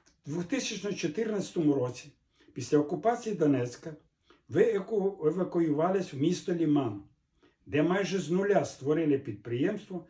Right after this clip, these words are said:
"Обласна клінічна травматологічна лікарня" і відновили лікувальну, наукову, педагогічну діяльність, продовжили випуск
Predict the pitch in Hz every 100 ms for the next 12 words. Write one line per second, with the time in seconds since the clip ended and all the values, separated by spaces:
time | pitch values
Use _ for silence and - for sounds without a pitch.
0 | _ - 156 123 - 170 180 151 123 135
1 | 147 - 139 131 127 120 117 117 117 -
2 | 104 90 92 170 185 185 170 _ _ _
3 | - 226 233 220 214 202 180 156 143 202
4 | 220 143 143 147 143 - - _ - 156
5 | 185 - - 170 160 151 - _ - 156
6 | 165 147 139 180 185 165 151 156 151 143
7 | 135 - _ _ - 165 254 254 196 185
8 | 160 170 190 185 -